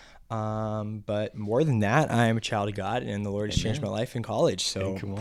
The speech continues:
Speaker 1: praise him for that.
Speaker 2: And
Speaker 1: And
Speaker 2: that
Speaker 1: that's why I'm here.
Speaker 2: Yes, that is
Speaker 1: So.
Speaker 2: that is what we're trying to capture, actually, 'cause, uh, man, for, uh, for those of you who, who maybe are just getting to know Ryan,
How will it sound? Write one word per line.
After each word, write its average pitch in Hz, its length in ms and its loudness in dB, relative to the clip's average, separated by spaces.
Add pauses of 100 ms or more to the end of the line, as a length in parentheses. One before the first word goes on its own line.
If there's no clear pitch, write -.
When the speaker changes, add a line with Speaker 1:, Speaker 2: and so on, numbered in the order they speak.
Speaker 1:
praise 110 200 -2
him 104 180 -4
for - 180 -12
that. 104 280 -4
Speaker 2:
And 92 100 2
Speaker 1:
And 98 80 4
Speaker 2:
that 104 100 8
Speaker 1:
that's 110 160 0
why 120 140 2
I'm 123 80 -2
here. 165 360 -4
Speaker 2:
Yes, 110 340 6
that - 180 10
is 123 180 8
Speaker 1:
So. 120 100 8
Speaker 2:
that 151 160 10
is 156 160 10
what 147 180 10
we're 131 120 4
trying 127 260 6
to 123 60 2
capture, 110 480 4
actually, 87 400 0
'cause, 90 320 -2 (280)
uh, 90 300 8
man, 95 280 8
for, 90 420 6
uh, 80 240 0 (200)
for - 260 -2
those 107 220 4
of 113 80 2
you 90 180 4
who, 80 260 -2 (240)
who 85 160 -4 (640)
maybe 87 260 -2
are 82 80 0
just 90 240 2
getting 87 220 2
to 90 120 -6
know 95 220 6
Ryan, 76 480 2